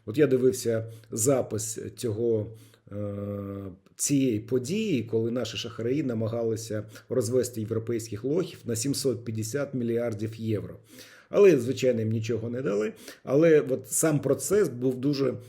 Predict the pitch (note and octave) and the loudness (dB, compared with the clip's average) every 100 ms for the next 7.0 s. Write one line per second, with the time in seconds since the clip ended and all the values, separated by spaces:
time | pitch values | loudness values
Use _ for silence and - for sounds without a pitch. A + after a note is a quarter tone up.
0 | - - A2+ - C#3+ C3 A2 F#2 F2+ - | -14 -8 -6 -4 -2 0 0 -2 -10 -18
1 | - - - - A2+ A2+ B2 F3 E3 - | -20 -20 -20 -2 2 4 6 6 6 2
2 | B2 A#2+ A#2 A2+ A#2 A2+ A#2 A#2+ A2 - | -2 0 0 0 -2 -4 -4 -4 -4 -4
3 | A#2 G#2+ G#2+ G#2 A#2 B2+ A#2 G#2 G#2 - | -2 -2 -2 -2 0 0 0 -2 -4 -6
4 | G2 G2 - G#2+ G#2+ G2+ G2 - - - | -10 -10 -12 -6 -4 -4 -6 -12 -20 0
5 | G#3+ - C#3+ A#2+ B2 C#3 C3 B2+ A#2 - | 0 2 2 2 0 -4 -2 -2 -4 -10
6 | - B2+ D3 C#3 C#3 B2 - B2 A#2+ A2 | -4 0 2 2 2 0 -2 -4 -4 -6